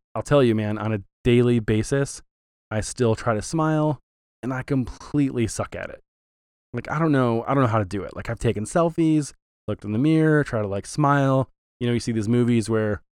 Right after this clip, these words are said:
it shows someone in the mirror is like, "Hey, how's it going?" That kind of stuff where you're, like, pointing at the mirror and, i-, yeah, it's one of those things, man. And just, I still suck at it. It just feels wrong, feels fake every single time.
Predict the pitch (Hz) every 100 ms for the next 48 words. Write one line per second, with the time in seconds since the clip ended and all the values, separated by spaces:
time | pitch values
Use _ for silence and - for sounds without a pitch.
0 | _ _ - - 120 104 120 110 104 110
1 | 113 107 95 101 - - - - - 131
2 | 143 170 170 107 95 113 - 120 - 120
3 | 120 101 92 - 123 117 117 107 110 113
4 | 117 113 98 _ _ _ _ _ _ _
5 | - - - 131 101 110 - 127 135 117
6 | - 120 101 101 101 101 104 110 - -
7 | - 110 - - 113 104 98 104 - 90
8 | 95 110 117 120 104 92 107 120 127 127
9 | 120 _ _ _ _ - 104 95 - 117
10 | 117 - - _ _ _ - 113 107 95
11 | 104 92 - -